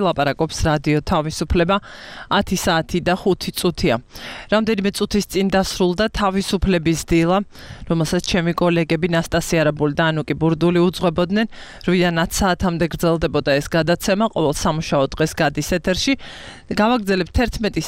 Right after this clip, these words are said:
ათი წუთიდან დილის საუბრებით, რომელსაც გავუძღვები ნინო გელაშვილი, გოჩა ლეჟავა დილის ეთერის ხმის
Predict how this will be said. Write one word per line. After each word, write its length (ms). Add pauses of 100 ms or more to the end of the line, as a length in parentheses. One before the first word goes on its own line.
ათი 280
წუთიდან 420 (100)
დილის 380
საუბრებით, 560 (420)
რომელსაც 400
გავუძღვები 640
ნინო 320
გელაშვილი, 640
გოჩა 320
ლეჟავა 360 (120)
დილის 320
ეთერის 380 (500)
ხმის 300